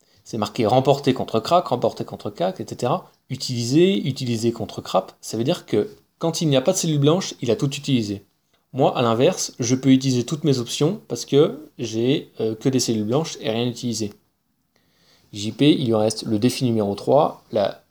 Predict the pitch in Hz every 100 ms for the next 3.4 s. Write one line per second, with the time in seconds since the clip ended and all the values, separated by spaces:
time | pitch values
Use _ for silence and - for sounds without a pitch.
0 | _ 107 98 95 113 127 127 113 104 104
1 | 107 104 113 151 170 120 120 120 113 104
2 | 107 113 101 104 - _ _ _ _ -
3 | 123 123 95 -